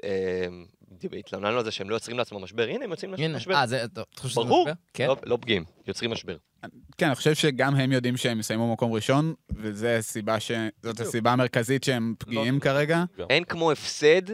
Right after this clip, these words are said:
Speaker 1: שלא יגרום לך לאבד את המקום שלך בטבלה.
Speaker 3: כן, תשמע, זה טוב לראות שהם, אה, אפשר לנצח אותם, כי בתחילת העונה זה היה נראה פה כמו איזה משהו לא נורמלי שלא זה,
Speaker 2: כן.
Speaker 3: אבל גם היה ברור שזה יגיע לאיזשהו,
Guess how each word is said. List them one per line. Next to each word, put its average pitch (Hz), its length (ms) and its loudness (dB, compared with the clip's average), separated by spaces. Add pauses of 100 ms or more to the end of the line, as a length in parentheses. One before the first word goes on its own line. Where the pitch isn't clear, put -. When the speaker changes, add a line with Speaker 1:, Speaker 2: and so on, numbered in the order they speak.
Speaker 1:
שלא 120 540 2
יגרום 104 240 -6
לך - 140 -2 (1080)
לאבד 90 520 -2
את 87 140 -18
המקום 87 260 -12
שלך - 100 -14
בטבלה. 85 360 -10 (520)
Speaker 3:
כן, 147 180 -4
תשמע, 139 240 0
זה 110 100 -4
טוב 165 200 4
לראות 143 240 4
שהם, 123 240 0
אה, 117 440 2
אפשר 123 200 2
לנצח 120 400 2
אותם, 135 220 0
כי - 80 -4
בתחילת 107 360 0
העונה 117 380 4
זה 107 120 -2
היה 107 80 0
נראה 110 220 0
פה 113 160 -6
כמו 113 200 -6
איזה 110 280 -4
משהו 107 480 -2
לא 113 380 0
נורמלי 107 380 0
שלא 107 720 0
זה, 104 140 -6
Speaker 2:
כן. 107 120 -2
Speaker 3:
אבל 104 220 -2
גם 110 160 0
היה 120 100 4
ברור 131 320 4
שזה 120 260 2
יגיע 120 200 4
לאיזשהו, 113 640 -2